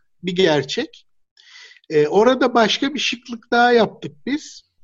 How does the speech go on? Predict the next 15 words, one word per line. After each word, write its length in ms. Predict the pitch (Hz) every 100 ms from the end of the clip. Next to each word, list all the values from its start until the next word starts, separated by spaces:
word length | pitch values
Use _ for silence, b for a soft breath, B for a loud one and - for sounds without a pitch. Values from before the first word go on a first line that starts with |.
| - - 156
E, 300 | 156 156 175
bu 220 | 214 233
toplanan 640 | 262 247 208 196 185 156
big 260 | 190 - -
data'yı 560 | 160 - 127 190 190
düşün 360 | 143 - 240 247
ki 160 | - 165
hani 400 | 160 170 165 b b b b b -
artık 500 | 156 156 - 170 160
burada 500 | 160 175 165 - _
hani 300 | - 139 120
binlerce 680 | 135 147 156 170 170 156 165
demek 380 | 170 170 170 -
komik 320 | 156 196 269
olur. 320 | 220 147 -